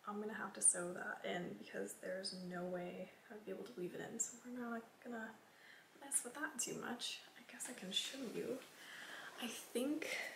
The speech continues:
where is it? Right here. You guys can see that. I think, uh, I think I must have accidentally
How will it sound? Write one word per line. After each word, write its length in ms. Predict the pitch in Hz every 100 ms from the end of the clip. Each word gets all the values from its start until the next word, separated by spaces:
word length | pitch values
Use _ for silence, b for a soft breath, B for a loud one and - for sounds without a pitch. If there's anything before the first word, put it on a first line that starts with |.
| B B - - -
where 120 | -
is 140 | - -
it? 140 | - - - - - - - - -
Right 100 | 320 -
here. 220 | 247 247
You 1300 | - - - - - - - - - - - - -
guys 180 | - -
can 120 | 311
see 160 | - 320
that. 440 | - - - 247
I 60 | 247
think, 540 | - - 254 233 - - B B B B -
uh, 380 | 214 214 214 208 - - - - B B B B B B - - - -
I 40 |
think 180 | 202 240
I 140 | 247 269
must 200 | 247 269
have 100 | - 240
accidentally 880 | - - 220 214 - 220 208 208